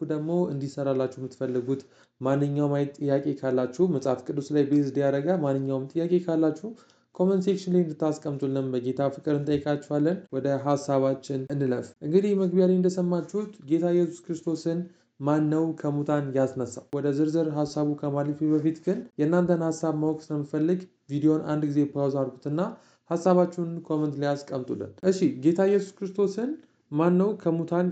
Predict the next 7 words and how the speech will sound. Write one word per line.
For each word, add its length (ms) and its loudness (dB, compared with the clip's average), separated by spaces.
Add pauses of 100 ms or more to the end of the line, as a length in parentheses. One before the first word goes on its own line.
ያስነሳው? 560 -2 (420)
ይሄን፣ 260 4 (160)
እ፣ 180 -2
እንግዲህ 420 2
ሙሉ 260 2
አዲስ 300 -2
ኪዳንን 540 0